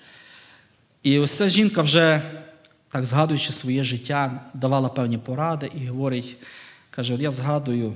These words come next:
як тільки я ще була молодою, і в нас було весілля, тільки ми одружилися. І я сиділа в кафе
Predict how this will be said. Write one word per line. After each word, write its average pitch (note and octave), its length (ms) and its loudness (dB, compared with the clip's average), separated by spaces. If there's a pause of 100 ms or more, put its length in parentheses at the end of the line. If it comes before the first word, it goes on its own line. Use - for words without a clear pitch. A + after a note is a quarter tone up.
(640)
як C#3 100 -6
тільки E3+ 520 0 (680)
я C#3+ 120 -2
ще C#3+ 140 0
була C#3+ 200 2
молодою, D3+ 720 2
і C#3 360 -2
в B2+ 40 -8 (600)
нас C#3 140 0
було D#3+ 180 4
весілля, D#3+ 460 2
тільки C3+ 380 -4 (760)
ми B2 280 0
одружилися. C#3+ 760 -2 (1700)
І C3 180 2
я F#3 100 2
сиділа F3 380 0
в C#3+ 100 -4
кафе E3 460 -2